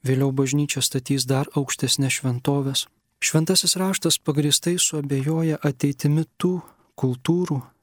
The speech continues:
civilizacijų, šiandien pridėtume sąjungų, kurios kuriamos be Dievo. Tai neturi ateities. Palikę Dievą mes paprasčiausiai išsivaikščiosim.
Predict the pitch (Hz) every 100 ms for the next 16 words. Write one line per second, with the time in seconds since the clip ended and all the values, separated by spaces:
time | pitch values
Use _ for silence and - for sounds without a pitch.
0 | _ - 131 123 123 117 147 165 - 147
1 | 135 - _ _ _ - - 131 123 123
2 | - 131 135 131 131 127 120 - - -
3 | 156 170 165 147 135 127 - _ _ _
4 | _ - 151 151 147 - 180 175 170 151
5 | - 151 151 151 147 127 127 - _ _
6 | _ _ _ _ 165 165 160 180 170 -
7 | 160 - 139 131 - - _ _ _ _
8 | _ 147 147 147 147 143 - 139 175 170
9 | 139 131 127 - 135 139 - 156 165 165
10 | 143 135 _ _ _ 147 - 147 151 151
11 | - - 135